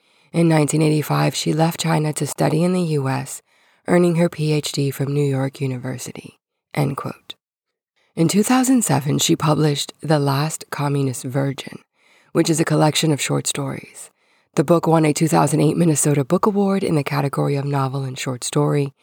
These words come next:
and the two thousand seven Book Award for the Association for Asia American Studies in the category of poetry and prose.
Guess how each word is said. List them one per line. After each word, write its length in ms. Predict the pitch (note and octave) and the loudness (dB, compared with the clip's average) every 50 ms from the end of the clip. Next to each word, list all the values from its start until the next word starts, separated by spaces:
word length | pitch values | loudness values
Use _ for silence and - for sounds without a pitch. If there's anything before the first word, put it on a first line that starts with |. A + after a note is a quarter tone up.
| _ _ _ _ _ _ _ _ _ _ _ - | _ _ _ _ _ _ _ _ _ _ _ 2
and 240 | F3 F3+ F3+ F#3 | 4 4 6 4
the 60 | F3+ F3 | 4 2
two 200 | - - G3 F#3+ | 2 2 0 2
thousand 400 | - F#3+ F3+ F3 F3 E3+ F#3 F3 | 2 2 2 2 2 2 0 0
seven 360 | - D#3+ D3+ D3 D#3 D#3 D#3+ | 2 2 2 4 2 2 2
Book 200 | D#3 F3+ E3 - | 2 0 2 2
Award 360 | E3 D3 D3 C#3+ C#3 C#3 C#3 | 2 2 2 2 2 0 0
for 160 | - - D3+ | 0 0 2
the 140 | C#3 D3 C#3+ | 2 2 0
Association 1000 | - D3 C#3+ - D#3+ D#3 D3 - F#3+ F#3 F3 D#3+ D3 C3+ - D3 C#3 C#3 C#3+ D3 | 0 -2 -2 0 0 0 0 2 2 4 4 4 2 2 0 -2 -4 -4 -6 -6
for 220 | - - D#3 - - | -4 -2 -2 0 2
Asia 380 | - E3+ E3 D3+ C#3+ D#3 D#3 - | 2 2 2 4 2 0 0 0
American 680 | - D#3 D3 D3+ D3 C#3+ C#3+ D3 D3 - - D3 C#3+ C#3 | -2 -2 0 0 -2 -2 -2 -4 -4 -4 -4 -4 -4 -4
Studies 560 | - - - C3 B2+ C3 B2+ B2+ B2+ - - _ _ _ _ _ _ _ _ - | -4 -4 -4 -2 -2 -4 -6 -6 -8 -12 -16 _ _ _ _ _ _ _ _ 0
in 120 | D3+ E3 | 2 4
the 80 | F3+ E3+ | 4 4
category 680 | - D#3 C#3+ C#3+ D3+ D3 - D#3 C#3+ C#3 C#3 C#3+ D3 | 4 2 2 4 4 2 2 2 2 2 2 0 0
of 160 | - D3+ C#3 - | -2 -4 -6 -6
poetry 580 | - C#3+ D3+ C3+ C3+ C3 - - C#3+ C3+ C#3 - | -2 0 0 0 0 -2 -4 -4 -4 -4 -4 -4
and 200 | - C#3 C#3 C3 | -6 -6 -6 -6
prose. 640 | - - - C3+ - - - - - _ - - - | -6 -8 -8 -8 -8 -8 -12 -16 -18 _ -20 -20 -20